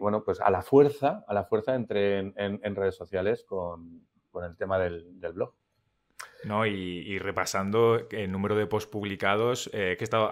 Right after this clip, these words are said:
Speaker 2: ya digo, hace un rato mirándolo, ochocientos cuarenta y ocho posts publicados, porque he visto este que hiciste como de despedida, de,
Speaker 1: Sí.
Speaker 2: eh, estuviste como tres años y medio ahí, ¿verdad? En, en el blog, en,
Speaker 1: De
Speaker 2: en
Speaker 1: enero del dos mil doce a septiembre, octubre del quince.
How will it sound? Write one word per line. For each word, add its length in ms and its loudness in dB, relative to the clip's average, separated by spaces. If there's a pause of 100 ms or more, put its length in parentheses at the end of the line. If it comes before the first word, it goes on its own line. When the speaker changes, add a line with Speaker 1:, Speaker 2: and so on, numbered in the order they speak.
Speaker 2:
ya 80 0
digo, 160 0
hace 140 -2
un 100 -2
rato 220 0
mirándolo, 380 -2
ochocientos 680 -2
cuarenta 520 4
y 80 0
ocho 240 0
posts 240 -2
publicados, 680 -4 (220)
porque 180 -2
he 40 6
visto 180 0
este 200 0
que 60 -2
hiciste 260 -2
como 160 0
de 80 2
despedida, 500 -2
de, 540 -2
Speaker 1:
Sí. 120 4
Speaker 2:
eh, 380 8
estuviste 340 -2
como 220 -2
tres 220 -8
años 200 -4
y 40 -2
medio 240 0
ahí, 100 0
¿verdad? 360 -2
En, 420 -8
en 120 -10
el 220 -8
blog, 320 -6
en, 280 -10
Speaker 1:
De 240 4
Speaker 2:
en 160 6
Speaker 1:
enero 200 8
del 220 8
dos 200 6
mil 520 6
doce 760 4
a 560 6
septiembre, 1300 2
octubre 500 4
del 400 4
quince. 560 -4